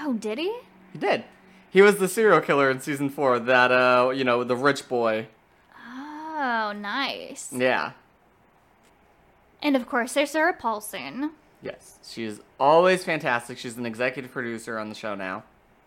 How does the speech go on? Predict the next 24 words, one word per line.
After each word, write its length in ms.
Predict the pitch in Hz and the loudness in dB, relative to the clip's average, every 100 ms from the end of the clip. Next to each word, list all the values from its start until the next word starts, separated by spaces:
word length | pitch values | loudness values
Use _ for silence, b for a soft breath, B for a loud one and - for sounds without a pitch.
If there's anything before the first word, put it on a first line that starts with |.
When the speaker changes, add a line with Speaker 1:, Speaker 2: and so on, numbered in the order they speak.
| _ _ _ _ _ _ _ _ - 160 | _ _ _ _ _ _ _ _ -16 -4
Speaker 2:
Yeah, 360 | 170 277 131 | 2 4 4
you 140 | 104 180 | 2 4
know, 160 | 175 | 4
it's 280 | 175 202 190 | 6 4 2
just, 180 | 202 175 | -4 -8
I, 200 | 220 208 - | -6 -2 4
I 160 | 208 | 6
really 400 | 208 196 226 254 | 6 6 4 4
enjoyed 440 | 240 170 165 160 147 | 2 2 2 2 -2
the 60 | |
cast. 420 | 131 143 127 127 | -4 2 2 2
Like, 80 | 127 | -2
we 80 | 127 | -2
had 80 | 127 | -2
Evan 220 | 143 147 | -2 -6
Peters, 360 | 139 123 123 117 | -6 -4 -6 -6
Frances 300 | 127 127 127 | -6 -8 -6
Conroy, 640 | 117 110 110 110 110 110 | -4 -2 -2 -2 -2 -4
we 120 | 113 | -2
had 160 | 113 113 | -2 0
all 340 | - 135 147 | 2 6 6
these 180 | 147 139 | 4 -2
great 300 | 139 123 120 | -2 -4 -4
people. 500 | 117 104 104 104 104 | -10 -10 -8 -6 -8